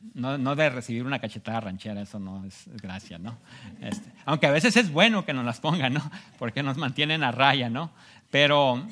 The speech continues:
pero, este, la gracia común de Dios, ¿no? O sea, eh, parte de la gracia común de Dios es el gobierno civil que hay. Este, eh, y en términos generales,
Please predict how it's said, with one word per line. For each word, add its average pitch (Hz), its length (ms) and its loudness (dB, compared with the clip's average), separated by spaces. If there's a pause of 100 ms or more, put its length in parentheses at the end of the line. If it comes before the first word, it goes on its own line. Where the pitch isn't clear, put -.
pero, 151 280 4
este, 156 580 2
la 147 140 4
gracia 214 340 4
común 214 280 2
de 226 160 2
Dios, 208 240 2
¿no? 196 280 0
O 170 100 -2
sea, 160 640 4 (540)
eh, 139 480 -6 (840)
parte 214 320 4
de 240 100 2
la 170 140 4
gracia 175 400 0
común 165 340 -4
de 185 140 0
Dios 180 580 -2
es 135 380 -6
el 147 180 -4
gobierno 120 600 -4
civil 98 500 -8 (720)
que 98 100 -8
hay. 98 260 -8 (680)
Este, 117 580 -6 (500)
eh, 123 340 -4
y 143 600 0 (340)
en 147 140 -2
términos 269 420 4
generales, 190 720 4